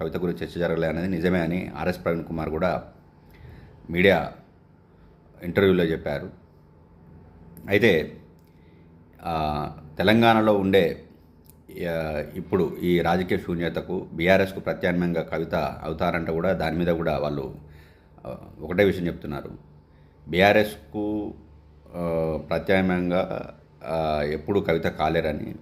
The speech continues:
అసలు ఆ రాజకీయ శూన్యత అనేది లేనే లేదు అని,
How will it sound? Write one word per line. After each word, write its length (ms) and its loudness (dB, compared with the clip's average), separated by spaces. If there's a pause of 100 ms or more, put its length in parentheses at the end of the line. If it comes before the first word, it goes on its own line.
(140)
అసలు 200 -4
ఆ 340 -2
రాజకీయ 320 0
శూన్యత 440 -2
అనేది 320 0
లేనే 340 0
లేదు 240 0
అని, 220 -6